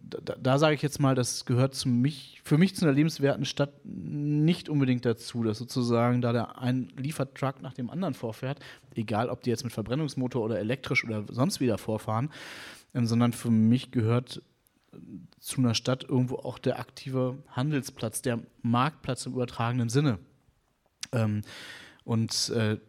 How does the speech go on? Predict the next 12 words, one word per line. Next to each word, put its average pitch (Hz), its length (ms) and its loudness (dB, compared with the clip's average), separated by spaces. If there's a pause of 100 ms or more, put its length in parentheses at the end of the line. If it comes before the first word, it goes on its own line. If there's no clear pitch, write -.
(100)
das 127 240 0
Grundprinzip 139 640 0
aufzugeben, 131 600 -2
fände 127 380 -2
ich - 300 -8
sehr 123 200 2
schade 135 320 0
und 101 140 -2
auch 107 100 -6
nicht 117 200 -4
unbedingt 113 300 -2
erstrebenswert. 107 960 -8